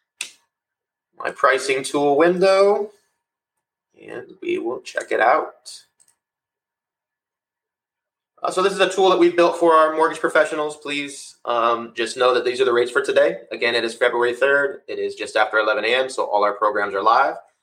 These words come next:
Uh, so this will show our indication of, uh, some general pricing for our programs based on a general scenario. Uh, so we'll check out a few different scenarios this morning. If you want a full breakdown of a full loan estimate, please get with our team members.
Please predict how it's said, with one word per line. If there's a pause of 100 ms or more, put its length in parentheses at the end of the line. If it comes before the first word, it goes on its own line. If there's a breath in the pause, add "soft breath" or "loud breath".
Uh,
so
this
will
show
our
indication
of,
uh,
some
general
pricing
for
our
programs
based
on
a
general
scenario. (440)
Uh,
so
we'll
check
out
a
few
different
scenarios
this
morning. (120)
If
you
want
a
full
breakdown
of
a
full
loan
estimate,
please
get
with
our
team
members.